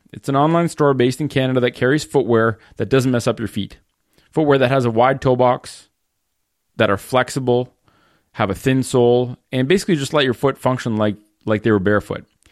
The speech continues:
Uh, we also t-, sell toe spreaders to help restore optimal toe alignment, and we sell balance beams to help you reclaim a stable and injury-free lower body by consistently training your hip stability. We ship to almost anywhere on the planet, and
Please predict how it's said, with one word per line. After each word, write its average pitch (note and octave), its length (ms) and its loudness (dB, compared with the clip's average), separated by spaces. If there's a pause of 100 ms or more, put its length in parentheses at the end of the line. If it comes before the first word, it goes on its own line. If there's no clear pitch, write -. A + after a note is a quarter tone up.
(340)
Uh, G2 180 -2
we A2 100 2
also C3 200 0
t-, C3+ 260 -4
sell A#2+ 220 0
toe D3 200 2
spreaders D#3 360 0
to B2 100 -6
help B2 260 0 (180)
restore B2 340 0
optimal B2 360 0
toe D3 160 0
alignment, D3+ 400 0 (280)
and B2+ 80 0
we C#3 60 0
sell D#3+ 180 2
balance D#3 320 2
beams G#2 240 -6
to A2 80 -4
help A#2 160 0
you A2+ 100 2
reclaim B2+ 400 -2
a G#2+ 40 -2
stable C#3 540 0 (120)
and A#2+ 100 -12
injury-free B2+ 540 0
lower A2+ 240 4
body A2+ 320 2
by G#2+ 420 -4
consistently B2 500 -6
training A#2+ 300 -4
your G2+ 100 -2
hip G#2+ 120 -2
stability. F2 500 -6 (560)
We A#2+ 80 -4
ship E3 200 0
to E3 60 2
almost D#3+ 220 2
anywhere D#3 280 2
on C#3+ 60 2
the C3 60 -2
planet, C#3 400 -2 (340)
and A#2 540 0